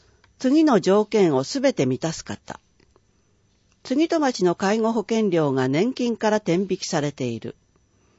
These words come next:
年金受給額が年十八万円以上。後期高齢者医療保険料と介護保険料の一期分の合計額が年金受給額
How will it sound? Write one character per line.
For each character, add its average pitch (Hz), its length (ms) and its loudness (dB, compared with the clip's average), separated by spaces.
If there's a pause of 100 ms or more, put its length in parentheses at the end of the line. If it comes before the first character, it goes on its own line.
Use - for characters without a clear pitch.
(460)
年 285 220 0
金 302 260 0
受 240 160 -2
給 277 240 -2
額 160 280 -2
が 127 240 -2 (480)
年 214 260 0
十 180 200 -2
八 262 300 -4
万 220 240 0
円 185 280 2
以 151 120 -6
上。 104 320 -8 (1080)
後 320 240 -2
期 - 160 -4
高 226 260 0
齢 247 200 4
者 220 280 -2
医 175 60 0
療 240 240 2
保 233 100 -4
険 214 320 -2
料 143 200 0
と 117 300 -6 (180)
介 233 240 -2
護 277 140 0
保 247 200 -4
険 254 240 0
料 151 220 2
の 120 220 -4 (300)
一 170 120 -2
期 - 240 -6
分 254 280 0
の 247 120 -2
合 214 220 2
計 240 240 0
額 147 300 -4
が 127 200 -2 (640)
年 190 220 0
金 262 240 0
受 220 160 -2
給 247 260 0
額 151 460 -2